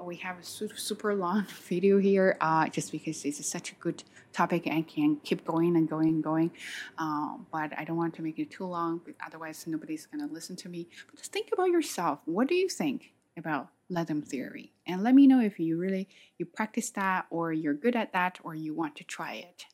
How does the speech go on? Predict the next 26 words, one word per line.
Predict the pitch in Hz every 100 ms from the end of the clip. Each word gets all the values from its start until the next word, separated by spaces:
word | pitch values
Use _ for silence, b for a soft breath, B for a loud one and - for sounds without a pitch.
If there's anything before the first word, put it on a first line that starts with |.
| _ _
What | - 160
do |
you | 143
think? | - - _ _ _ _ -
Okay, | 254 240 - _
so | - - - B B B -
that's | 247 294
everything | 269 269 269 262
for | 254 233
this | 233 -
episode. | 208 - 208 196 190 B B B
Uh, | 170 170 170 165 175
leave | 196 226
a | -
comment | 220 214
down | 208 196
below | 190 185
if | 180 170 165
you | 165
want | 170 175
to | 165
share | - 160
something | - 180 202
with | 220 226
me, | 254 269 277
but, | - 165 165